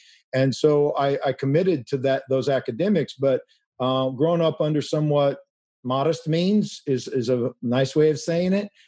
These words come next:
Uh, I needed money in college, and, um, in the local school that I went to, I was able to, you know, I, I had a little bit of a reputation as a player, and so I could get started, and it kept me fed in college, refereeing did.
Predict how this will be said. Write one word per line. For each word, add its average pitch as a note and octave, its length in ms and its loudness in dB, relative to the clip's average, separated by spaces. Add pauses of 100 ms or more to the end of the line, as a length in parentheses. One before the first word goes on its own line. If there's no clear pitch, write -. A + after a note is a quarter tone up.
(120)
Uh, A#2+ 200 -2
I C3+ 120 0
needed D3 300 2
money C#3+ 280 2
in F3 100 2
college, F3+ 600 0 (100)
and, C#3 400 0 (300)
um, C3+ 520 0
in C#3+ 160 0
the C#3 80 4
local D3 320 2
school D#3 340 0
that C#3 120 0
I C#3 100 2
went D#3+ 260 0
to, D3 380 0
I C3 120 2
was C3 200 0
able C3+ 360 0
to, B2+ 520 0
you C3 100 -2
know, B2+ 140 0
I, C3 260 2
I B2+ 100 0
had B2+ 200 0
a C3+ 80 2
little B2+ 240 2
bit C#3 180 0
of C3+ 120 0
a C#3 40 0
reputation C3 720 -2
as B2 100 -2
a B2 60 -6
player, C3 380 2
and B2 120 -2
so B2 160 -2
I A#2+ 80 0 (200)
could A#2 80 -12
get C3 100 0
started, C3+ 520 0 (420)
and B2 320 0
it B2 160 -8
kept C3 240 -2
me C#3 100 2
fed D3+ 300 2
in A2+ 160 -4
college, A2+ 400 0
refereeing A#2 480 0
did. G#2+ 240 0